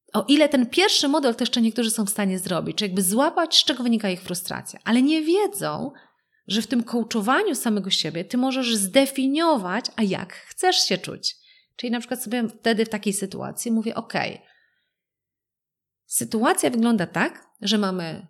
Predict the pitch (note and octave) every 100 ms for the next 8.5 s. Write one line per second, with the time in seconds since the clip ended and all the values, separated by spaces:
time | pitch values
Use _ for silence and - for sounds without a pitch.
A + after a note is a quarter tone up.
0 | - B3+ F4 E4 C4+ - A#3 A#3 G#3 G3
1 | G3 G3+ F#3 F#3 F#3 G3 - - - -
2 | - _ _ _ - B3 D#4 - - -
3 | A3 F#3+ F#3 - - F#3+ C4 F#4 - -
4 | - D#3 D#3 F#3 - - - F#3 - F#4
5 | - - - - _ _ _ _ _ -
6 | - A3+ A#3+ D4+ C#4 - A#3+ B3 - F#3+
7 | - G3+ G#3 G#3 F#3 F#3+ F#3 F3+ D#3+ C#3
8 | - - F#3+ F#3+ F3+